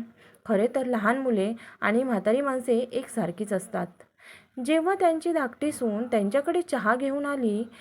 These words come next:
तेव्हा त्यांनी धाडस करून शेवटी तिला विचारले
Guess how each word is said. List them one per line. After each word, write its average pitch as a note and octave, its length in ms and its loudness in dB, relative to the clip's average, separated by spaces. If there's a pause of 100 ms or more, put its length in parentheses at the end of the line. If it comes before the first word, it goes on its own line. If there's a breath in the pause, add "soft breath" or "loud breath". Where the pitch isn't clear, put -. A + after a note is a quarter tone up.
(260 loud breath)
तेव्हा C#4+ 220 6
त्यांनी D4+ 460 0
धाडस A#3 400 0
करून C#4 260 -2
शेवटी C#4+ 420 -2
तिला G#3 160 2
विचारले F#3+ 580 -2